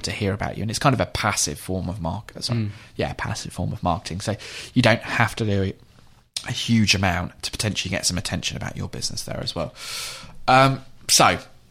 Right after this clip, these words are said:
Speaker 1: LinkedIn, they also have the groups as well. So they have a similar kind of, you can set up a LinkedIn groups. Um,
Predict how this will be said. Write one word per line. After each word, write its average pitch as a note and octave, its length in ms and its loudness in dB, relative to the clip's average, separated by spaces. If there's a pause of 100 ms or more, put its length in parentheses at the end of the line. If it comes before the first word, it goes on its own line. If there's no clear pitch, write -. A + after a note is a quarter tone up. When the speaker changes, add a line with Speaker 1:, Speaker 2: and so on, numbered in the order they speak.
(260)
Speaker 1:
LinkedIn, C#3+ 540 4
they C#3+ 180 6
also D3+ 400 8
have C3 300 2
the B2 80 0
groups - 720 4
as - 160 -2
well. G2 280 4
So - 140 4
they A#2 140 6
have G#2 260 4
a G#2 60 4
similar F#2+ 380 6
kind G2 180 6
of, G2 80 0
you G2 80 2
can G2+ 100 4
set - 200 4
up - 160 0
a - 20 2
LinkedIn G2 320 0
groups. F#2+ 360 0 (500)
Um, A2 420 8